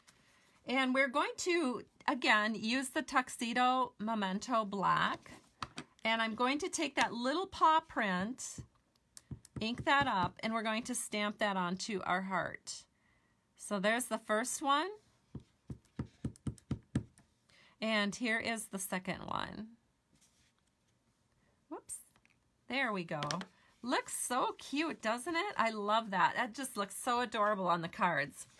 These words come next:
And then we're going to... Um, take the, the paper that we just, well, that I pretend, I didn't actually cut it out. I had it ready for you in advance, but we did all the same routine that we did with the other Big Shot items.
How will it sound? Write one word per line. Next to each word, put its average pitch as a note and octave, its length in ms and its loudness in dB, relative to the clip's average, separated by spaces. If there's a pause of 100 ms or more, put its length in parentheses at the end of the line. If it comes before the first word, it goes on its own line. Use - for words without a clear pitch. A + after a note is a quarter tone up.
(600)
And B3 300 4
then D4 340 4
we're B3 120 0
going C4 300 2
to... B3 480 0
Um, G3 460 2 (480)
take E4+ 360 0
the, A#3+ 400 -2 (800)
the B3+ 140 4
paper A#3+ 680 0 (680)
that A#3 200 2
we A#3+ 140 -2
just, A3+ 320 -4 (100)
well, F#3 280 4
that F3+ 240 0 (160)
I F3+ 160 4
pretend, G3+ 580 -4
I F#3 100 0
didn't A#3+ 220 -2
actually G3 360 -2
cut G3 220 -2
it F#3+ 80 0
out. E3 160 2
I E3 80 2
had B3 220 0
it G#3+ 100 -6
ready G#3+ 220 0
for A3 200 -2
you F3+ 200 -2
in E3+ 80 -6
advance, D#3+ 580 -6
but - 220 -2
we C4+ 160 -2
did B3+ 180 -4
all G#3 200 0
the G3+ 80 -4
same F#3+ 340 -2
routine F3+ 500 -4
that E3+ 160 -6
we F3+ 140 -2
did F3 200 -4
with F#3 180 -6
the F#3+ 120 -4
other F#3+ 240 -2
Big F3+ 220 -8
Shot E3 280 -2
items. D#3 460 -4